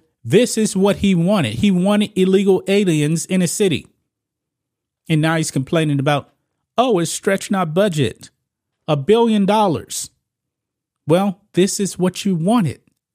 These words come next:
This is exactly what you wanted. You know what, Greg Abbott? Send some to Delaware,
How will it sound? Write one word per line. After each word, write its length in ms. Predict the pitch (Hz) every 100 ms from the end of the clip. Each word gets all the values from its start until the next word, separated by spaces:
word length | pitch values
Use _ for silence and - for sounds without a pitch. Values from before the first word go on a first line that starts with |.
| _ _ _ _ _ -
This 200 | 226 202
is 120 | 170
exactly 560 | 156 120 156 202 - 165
what 220 | 143 -
you 60 |
wanted. 220 | 139 107 92
You 60 |
know 120 | 185
what, 140 | 196 156
Greg 220 | 196 196
Abbott? 320 | 196 190 - _ _ _ _ _ _ _ _ _ _ _ -
Send 340 | - 233 233
some 280 | - 196 185
to 120 | -
Delaware, 640 | 120 143 135 107 80 -